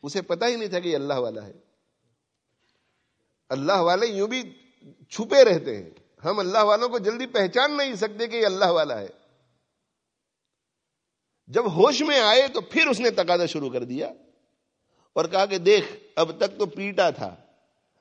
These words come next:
اب اگر تو پیسے نہیں دے گا تو سمندر میں پھینک دوں گا۔" تو حضرت نے فرمایا کہ "جب ہے ہی نہیں تو دوں گا کہاں سے؟ تھوڑا صبر کر لے،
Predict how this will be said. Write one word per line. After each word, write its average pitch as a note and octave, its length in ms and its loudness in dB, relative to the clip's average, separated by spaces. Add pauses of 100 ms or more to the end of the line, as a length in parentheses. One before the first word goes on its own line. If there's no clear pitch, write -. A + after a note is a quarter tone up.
(120)
اب A#3+ 200 2
اگر A#3+ 260 -2
تو A#3+ 80 -6
پیسے A3+ 380 0
نہیں A#3 260 -2
دے A3 200 2
گا A#3+ 100 0
تو A#3 120 -2
سمندر A3 440 -2
میں A3+ 100 -2
پھینک F#3 280 -4
دوں C3 160 -8
گا۔" G#2 100 -12 (1500)
تو - 100 -10
حضرت B2+ 300 -8
نے G#3 160 -8
فرمایا D3 280 -6
کہ G#3 100 -10
"جب G3 140 -6 (100)
ہے D3 100 0
ہی F#3+ 100 0
نہیں A3 220 -4
تو G#3+ 120 -8
دوں E3+ 280 -4
گا G3 80 2
کہاں C#3 280 -4
سے؟ C#3 240 -12 (440)
تھوڑا F3+ 240 -2
صبر G#3+ 360 -4
کر D3 180 -4
لے، C#3+ 220 -6